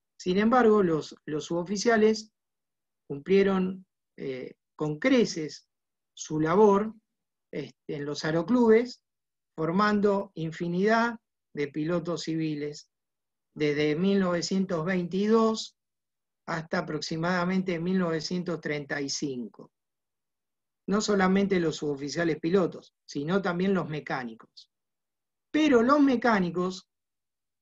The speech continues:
que iban a los aeroclubes eran mecánicos civiles,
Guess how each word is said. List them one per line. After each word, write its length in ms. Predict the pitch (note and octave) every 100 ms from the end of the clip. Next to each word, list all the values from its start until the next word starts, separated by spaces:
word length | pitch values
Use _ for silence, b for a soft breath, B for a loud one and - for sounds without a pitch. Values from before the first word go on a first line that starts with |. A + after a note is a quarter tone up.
| _ -
que 140 | D3+
iban 300 | G3 A3 G3
a 80 | F3+
los 200 | E3+ F#3
aeroclubes 800 | G#3+ G3+ G3+ G3+ F3 E3+ - - _ _ _ _ _ _ -
eran 400 | A3 A#3+ A#3+ A3
mecánicos 580 | F3 G#3 G#3+ G#3 F#3+
civiles, 720 | - E3+ G3 E3 C3 A#2+ -